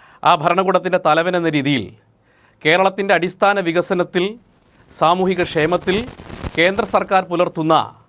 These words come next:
നയപരമായിട്ടുള്ള സർക്കാരിൻ്റെ പങ്കാളിത്തവും അതിനുള്ള ശുഷ്കാന്തിയുമാണ്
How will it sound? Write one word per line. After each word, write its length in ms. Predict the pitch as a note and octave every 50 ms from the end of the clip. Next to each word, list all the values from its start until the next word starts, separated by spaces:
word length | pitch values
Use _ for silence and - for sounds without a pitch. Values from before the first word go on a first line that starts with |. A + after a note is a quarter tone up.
| _ _ _ _ _ _ _ -
നയപരമായിട്ടുള്ള 1300 | C#3 D#3+ F3+ F#3+ G3+ G3 G#3 G#3 G#3+ G#3 G3+ G3 G3 G3 F#3+ F#3 - F#3 F#3 F#3 F#3 F#3 G3+ A#3 A#3+ C4 B3 _ _ _ _ _ _ _ _ _ - -
സർക്കാരിൻ്റെ 800 | F#3 F3 - F#3 G3 F#3+ F#3+ F3+ F3 F3 F3 F3+ F3 E3+ F3 E3 - _
പങ്കാളിത്തവും 760 | E3 D#3+ E3+ F3 F3 F3+ F3+ F3 F3+ F3+ F3 E3+ E3+ F3 F3 - -
അതിനുള്ള 500 | D#3+ D#3 D#3+ E3+ E3 E3 E3 E3 E3 D#3 -
ശുഷ്കാന്തിയുമാണ് 840 | - C#3 - - F#3 F3 F3+ E3+ F3+ D#3+ D3+ D3+ D3+ D3+ A2+ F#2+